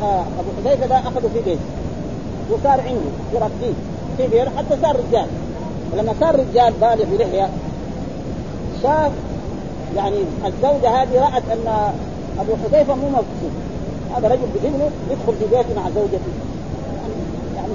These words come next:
شوية، وهذا ربوه في البيت دحين، كيف يسوي؟ فراحت هي قالت: "إن يا رسول الله، إن سالم مولى أبي حذيفة كان يدخل علينا في البيت"، يكون مثلًا هي لابسة إلى هنا،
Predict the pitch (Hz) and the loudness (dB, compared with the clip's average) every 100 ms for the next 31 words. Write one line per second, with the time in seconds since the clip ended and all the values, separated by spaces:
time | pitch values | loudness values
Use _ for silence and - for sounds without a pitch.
0 | - 226 202 175 - - - 196 311 359 | 2 4 4 0 -4 -6 -4 -2 6 6
1 | 320 - 359 330 302 640 571 - 269 - | 6 4 2 2 4 4 4 0 -2 -4
2 | - - 254 - 277 269 247 220 208 - | -6 -6 -4 -4 -6 0 2 2 0 -6
3 | - - - - 254 349 277 269 285 277 | -6 -6 -6 0 2 2 0 0 2 4
4 | 269 233 240 226 214 196 - - 247 262 | 4 2 0 0 0 0 -2 2 4 4
5 | 208 220 190 220 254 285 262 226 214 196 | 4 2 2 4 6 6 4 2 -2 2
6 | 254 233 226 220 240 202 185 175 180 262 | 4 4 4 2 0 0 -2 -4 0 0
7 | 294 285 294 285 277 277 247 269 226 196 | 0 -2 2 2 4 2 2 0 -2 -2
8 | 196 175 - - 165 311 240 202 202 240 | 0 0 -2 -6 -4 -2 -2 -2 0 4
9 | 269 277 262 277 - 339 | 2 2 2 4 4 2